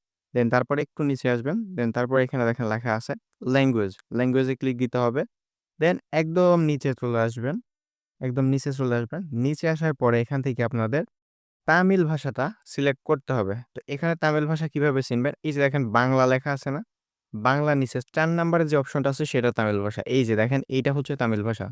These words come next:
চাইলে আপনারা স্ক্রিনশট দিয়ে রাখতে পারেন। ওকে, তো তামিল ভাষাটার উপরে ক্লিক দেওয়ার পরে দেখেন Facebook-টাই কিন্তু তামিল ভাষা হয়ে গেছে। Then আবার সেটিংসে চলে যাবেন এখান থেকে।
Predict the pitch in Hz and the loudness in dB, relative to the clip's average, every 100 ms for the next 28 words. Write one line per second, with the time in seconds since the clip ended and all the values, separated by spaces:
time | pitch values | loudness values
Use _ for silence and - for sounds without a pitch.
0 | - 120 127 135 143 147 131 - 123 123 | -2 2 2 2 0 0 -2 -4 -4 -2
1 | 131 123 131 113 - 98 98 127 _ _ | -2 0 0 0 -4 -4 -4 -4 _ _
2 | _ _ _ _ - 147 131 92 _ - | _ _ _ _ 4 4 4 -6 _ -6
3 | 110 127 143 151 151 156 151 151 147 147 | -2 0 2 2 0 -2 0 0 0 -2
4 | 139 143 135 131 127 - 113 110 123 135 | -2 -2 0 2 0 2 2 2 -2 -6
5 | - 117 113 117 127 113 110 110 208 _ | -4 -4 -2 -4 -6 -4 -6 -6 -8 _
6 | - 120 113 120 123 120 127 110 101 104 | -2 0 0 0 0 2 2 2 0 -4
7 | - _ _ _ _ - 127 120 123 139 | -14 _ _ _ _ -4 2 4 6 4
8 | 143 - _ _ _ - - 139 127 143 | 4 0 _ _ _ -10 0 2 2 0
9 | 139 131 127 117 107 127 120 107 107 113 | -2 -2 2 4 2 2 -2 -4 -6 -6
10 | 113 | -6